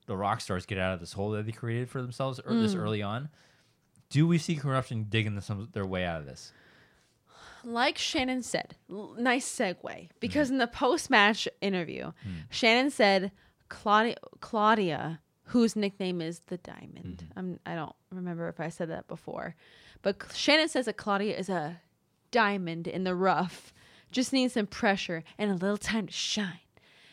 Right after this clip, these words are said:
Speaker 2: and then she'll, you know,
Speaker 1: Mm-hmm. Yeah.
Speaker 2: be a whatever, a star or whatever.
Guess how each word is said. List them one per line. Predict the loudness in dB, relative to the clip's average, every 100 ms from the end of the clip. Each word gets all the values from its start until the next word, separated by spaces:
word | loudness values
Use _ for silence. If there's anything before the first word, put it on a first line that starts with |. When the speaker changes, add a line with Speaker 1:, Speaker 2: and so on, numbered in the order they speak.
| _ _
Speaker 2:
and | 2 2 4
then | 2 2 -4
she'll, | -4 -2 -2 -4
you | -8 -8
know, | -12 -14 -10
Speaker 1:
Mm-hmm. | -10 -8 -12 -16 _ _ _ -20
Yeah. | -18 -20 _ _ _ _ _ _ _ _ _ _ -10
Speaker 2:
be | -8 -6
a | -8 -10
whatever, | -12 -12 -12
a | -12
star | -12 -8 -8 -8 -10
or |
whatever. | -10 -8 -8 -8 -10